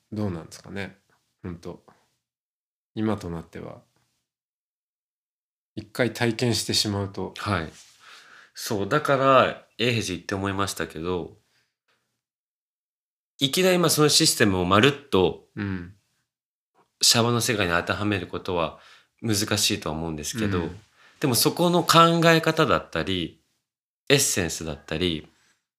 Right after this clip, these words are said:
Speaker 2: 人との接し方
Speaker 1: うん。
Speaker 2: は、持って帰れると思ったんで、
Speaker 1: うん。
Speaker 2: それは何もこう布教をしたいとか、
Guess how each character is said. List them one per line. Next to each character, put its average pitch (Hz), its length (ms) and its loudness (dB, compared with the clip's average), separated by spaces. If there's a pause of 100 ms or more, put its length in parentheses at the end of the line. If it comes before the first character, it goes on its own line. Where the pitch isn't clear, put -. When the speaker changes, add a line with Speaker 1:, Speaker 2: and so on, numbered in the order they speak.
(320)
Speaker 2:
人 - 220 0
と 127 100 -4
の 95 100 0
接 - 200 0
し - 240 6
方 120 340 -2 (340)
Speaker 1:
う 110 60 -6
ん。 90 340 -6 (380)
Speaker 2:
は、 165 460 4 (1200)
持 120 120 0
っ 117 80 -6
て 139 140 2
帰 123 280 6
れ 117 120 4
る 87 100 -4
と 85 80 -10
思 80 160 -8
っ - 80 -16
た 73 140 -12
ん 73 140 -14
で、 80 260 -6
Speaker 1:
う 104 60 -8
ん。 87 320 -10 (1800)
Speaker 2:
そ 151 140 0
れ 147 60 4
は 143 80 4
何 143 220 4
も 101 120 2
こ 95 220 -6
う - 20 -6
布 - 180 -4
教 143 240 6
を 131 80 2
し - 140 6
た 104 100 4
い 76 120 0
と - 100 -16
か、 69 380 -6